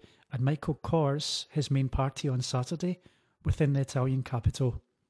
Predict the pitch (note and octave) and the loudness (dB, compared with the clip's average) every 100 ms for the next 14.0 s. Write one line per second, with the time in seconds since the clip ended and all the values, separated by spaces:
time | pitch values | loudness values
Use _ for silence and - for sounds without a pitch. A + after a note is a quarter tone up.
0 | _ _ _ _ _ _ _ _ D#3 C3+ | _ _ _ _ _ _ _ _ -4 -2
1 | - E3 - D#3 D#3 G#3 G3 - _ D3+ | 0 0 2 0 2 0 -2 -8 _ -2
2 | D3+ F#3 D#3 D3 C3+ C#3 C#3+ - - C3 | 0 0 0 -2 -4 -2 -2 -2 -2 0
3 | - B2+ B2 A#2 A#2 B2+ A#2 - - - | 0 0 0 0 0 -2 -2 -6 -18 -20
4 | _ _ _ _ _ _ _ - C#3+ C#3 | _ _ _ _ _ _ _ -4 0 0
5 | - C#3 C3 - C#3+ - - F3 F3 G3+ | 2 2 8 8 8 2 0 0 0 0
6 | G3 - - - _ _ _ _ - F#3+ | 0 -2 -10 -14 _ _ _ _ -2 2
7 | G3 F3+ D#3+ - E3+ D#3+ C#3+ C#3+ D3 C#3+ | 2 0 0 2 4 4 2 2 4 2
8 | C#3+ - - C#3+ C#3 D#3+ C3 C3+ D3+ - | 0 -4 0 0 0 0 0 2 0 0
9 | B2+ C3 - _ _ _ _ _ _ _ | 0 0 -4 _ _ _ _ _ _ _
10 | - E3 - E3 E3 - C3+ C3+ B2 - | 0 0 2 0 0 0 -2 0 0 -2
11 | - F3+ G3+ - D3+ - C3+ - A#2+ - | -6 -4 -2 -2 -6 -4 -6 -4 -6 -4
12 | B2 B2 A2+ - - - - _ _ _ | -2 -2 -2 -4 -8 -10 -20 _ _ _
13 | - D3+ C#3+ C3+ C3+ C#3+ D#3 F#3 - | -4 -2 2 2 2 2 2 0 -6